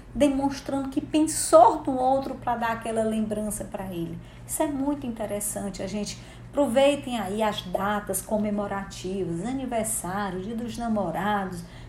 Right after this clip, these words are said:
Dia da Mãe, Dia do Pai, pra demonstrar através de, de lembranças algo que ficou interessante nessa relação. Não, não compre esse presente simplesmente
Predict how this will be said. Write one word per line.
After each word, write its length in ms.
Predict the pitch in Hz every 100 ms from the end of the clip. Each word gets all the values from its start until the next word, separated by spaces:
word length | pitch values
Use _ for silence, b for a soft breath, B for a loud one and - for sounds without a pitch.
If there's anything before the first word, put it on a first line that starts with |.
| -
Dia 180 | 254 262
da 140 | 226
Mãe, 580 | 170 196 220 226 220 208
Dia 140 | 233
do 120 | 226 214
Pai, 640 | - 202 214 220 202 214
pra 160 | 294
demonstrar 880 | 294 302 370 370 339 - - 254 277
através 480 | 269 247 233 254 269
de, 160 | 254 - - - -
de 140 | - -
lembranças 1000 | - 285 294 226 277 330 339 - 214 - B B B B
algo 460 | 277 349 359 285 277
que 140 | 262
ficou 360 | - 233 - 220
interessante 800 | 214 202 202 196 - 196 - 196
nessa 260 | 185 202
relação. 760 | 170 185 180 185 - 185 170 165 B B B B 320
Não, 180 | 359 359 - -
não 260 | 320 370 466 - - - -
compre 400 | 330 381 370 294
esse 200 | 277 262
presente 500 | 226 220 233 262 262
simplesmente 1040 | 277 226 226 214 214 247 262 - 220 220